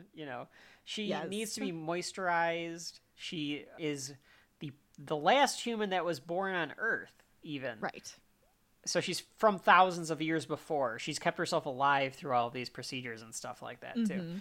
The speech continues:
Speaker 2: You can see her
Speaker 1: She
Speaker 2: brain is actually in a bowl at the bottom of this thing, too,
Speaker 1: Whoa.
Speaker 2: so.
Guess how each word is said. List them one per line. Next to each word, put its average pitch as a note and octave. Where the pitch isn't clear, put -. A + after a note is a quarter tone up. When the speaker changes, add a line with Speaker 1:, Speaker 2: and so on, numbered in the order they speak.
Speaker 2:
You A#3
can D4+
see E4+
her F4+
Speaker 1:
She F3
Speaker 2:
brain G3
is G#3+
actually G#3
in F#3+
a F3+
bowl E3+
at E3+
the F3
bottom D3
of F3
this F#3+
thing, G#3
too, E3
Speaker 1:
Whoa. C4+
Speaker 2:
so. -